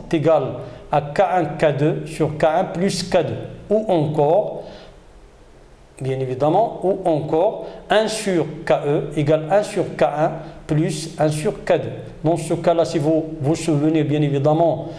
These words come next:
de, des condensateurs en série, vous allez voir que les co-, les ressorts en série se comportent comme les condensateurs en série.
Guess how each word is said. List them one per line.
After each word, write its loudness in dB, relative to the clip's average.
de, 0
des -2
condensateurs 2
en 4
série, -2
vous 2
allez 2
voir 0
que 0
les 0
co-, 0
les 2
ressorts 0
en 2
série 0
se 0
comportent 0
comme 2
les -2
condensateurs 2
en 2
série. -2